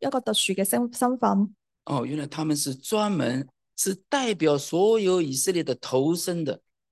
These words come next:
Speaker 1: 原來佢哋係代表所有以色列頭生嘅。
Speaker 2: 他們這些人跟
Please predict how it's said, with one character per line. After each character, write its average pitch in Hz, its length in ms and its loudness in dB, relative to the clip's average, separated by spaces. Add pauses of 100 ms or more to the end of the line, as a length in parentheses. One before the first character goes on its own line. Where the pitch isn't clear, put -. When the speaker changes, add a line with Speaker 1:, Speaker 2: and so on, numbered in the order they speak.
(140)
Speaker 1:
原 254 120 -2
來 240 100 4
佢 240 180 2
哋 269 120 4
係 254 160 4
代 233 240 4
表 240 240 4
所 247 220 4
有 269 180 4
以 220 120 0
色 226 140 0
列 233 280 -2
頭 196 220 -2
生 226 320 2
嘅。 - 180 0 (220)
Speaker 2:
他 165 160 -4
們 151 180 2
這 - 80 -6
些 - 180 0
人 147 180 -2
跟 202 380 0